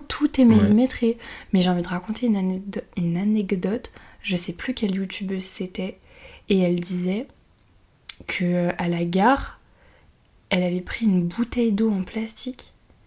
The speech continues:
Speaker 1: Et il y a des gens qui étaient venus lui choper le col. Parce qu'apparemment, cette youtubeuse, elle faisait, elle était assez éthique, elle faisait at-, assez attention. En mode, « Mais t'as pas honte de boire dans une bouteille en plastique ? » Alors que
Speaker 2: Oh.
Speaker 1: vraiment, la, enfin,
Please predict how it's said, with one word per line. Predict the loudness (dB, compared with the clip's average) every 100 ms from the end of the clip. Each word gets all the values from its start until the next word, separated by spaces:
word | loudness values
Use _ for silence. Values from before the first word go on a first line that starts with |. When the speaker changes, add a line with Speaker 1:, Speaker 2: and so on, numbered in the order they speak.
| _ -20 -4
Speaker 1:
Et | 0
il |
y | 2
a |
des | 2 2
gens | 2 2
qui | 0
étaient | -6 -4
venus | -2 0
lui | -2 -4
choper | -6 -2 -2 2 0
le |
col. | 0 0 0 -2 -8 _ -20 -20 -6
Parce | -4 -2
qu'apparemment, | -2 -2 0 0 0
cette | -2 -4
youtubeuse, | -8 -6 -2 0
elle | -2
faisait, | -2 -6 -4
elle | -2
était | -2 -2
assez | -2 0 0
éthique, | 0 0
elle | 0
faisait | 0 -2 0 -2
at-, | -6 -8
assez | -4 -4
attention. | -4 -6 -4 -2 -2 -6 -20 -20 -20 -2
En | 2
mode, « | 4 4 4
Mais | 4 4
t'as | 2 -2
pas | 2 4
honte | 6 6 6
de | 4
boire | 2 4 4
dans | 2
une | 2 2 4
bouteille | 4 4 4 4 4
en | 2 -4
plastique ? » | 4 6 8 4 -2 0 -2 -4 -16 -20 -20 -20 _ _ -6
Alors | -4 -2
que | -2
Speaker 2:
Oh. | 0
Speaker 1:
vraiment, | 0 2 2
la, | -2
enfin, | -4 -6